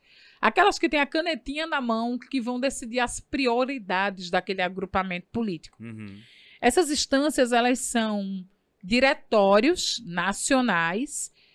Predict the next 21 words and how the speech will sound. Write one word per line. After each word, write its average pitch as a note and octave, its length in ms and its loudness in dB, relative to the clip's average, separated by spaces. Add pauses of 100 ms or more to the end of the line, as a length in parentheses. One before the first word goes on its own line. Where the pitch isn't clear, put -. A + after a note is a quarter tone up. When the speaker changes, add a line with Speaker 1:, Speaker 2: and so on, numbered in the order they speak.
(140)
Speaker 1:
executivas G#3+ 1400 2
nacionais, E3+ 1040 0
que - 100 0
é - 20 4
a F3+ 60 4
instância F#3 400 0
menor, G3 560 0 (880)
a, - 220 -8
os C4+ 180 -4
diretórios D4 800 0
e C4 60 2
executivas G#3+ 920 -2
estaduais A3+ 920 2
e C#4+ 200 -6
municipais. C4+ 1500 0 (140)
Speaker 2:
Uhum. A3+ 260 -8
Speaker 1:
Em D4+ 140 -6
todas E4 760 4
essas E3+ 360 -2
esferas, G3 720 2
em D4+ 120 -8